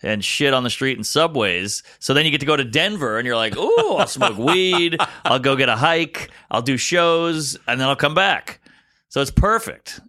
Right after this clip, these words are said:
Speaker 1: It's like a built-in marriage saver.
Speaker 2: Have you heard of digital blackface?
Speaker 1: Ooh, wait a minute. Is that where you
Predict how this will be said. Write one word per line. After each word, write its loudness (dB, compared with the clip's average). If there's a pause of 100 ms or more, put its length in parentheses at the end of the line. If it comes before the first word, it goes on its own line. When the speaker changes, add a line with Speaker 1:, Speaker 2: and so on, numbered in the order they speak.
Speaker 1:
It's -4
like 0
a 4
built-in 2
marriage 2
saver. -4 (220)
Speaker 2:
Have 2
you 4
heard 4
of -2
digital 0
blackface? -2 (540)
Speaker 1:
Ooh, 0
wait 2
a 0
minute. -2 (180)
Is -2
that 4
where 4
you 0